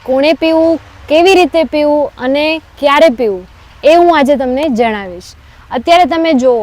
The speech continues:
તો સૌથી વધારે જે ફિમેલ્સ હોય છે એને યુ ટી આઈની પ્રોબ્લેમ રહેતી હોય છે. યુ ટી આઈ એટલે શું?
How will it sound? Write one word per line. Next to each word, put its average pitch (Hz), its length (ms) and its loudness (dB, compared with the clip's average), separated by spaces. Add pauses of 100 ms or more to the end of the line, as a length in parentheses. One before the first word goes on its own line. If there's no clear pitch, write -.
(120)
તો 285 180 -6
સૌથી 285 380 0
વધારે 240 500 -2
જે 247 160 -4
ફિમેલ્સ 285 500 0
હોય 262 180 0
છે - 140 -4
એને 277 200 -4
યુ 262 200 0
ટી 294 180 0
આઈની 294 200 2
પ્રોબ્લેમ 240 440 -2
રહેતી 208 260 -8
હોય 180 140 -12
છે. 185 160 -20 (320)
યુ 330 200 2
ટી 370 120 2
આઈ 370 160 4
એટલે 311 200 2
શું? 202 260 -10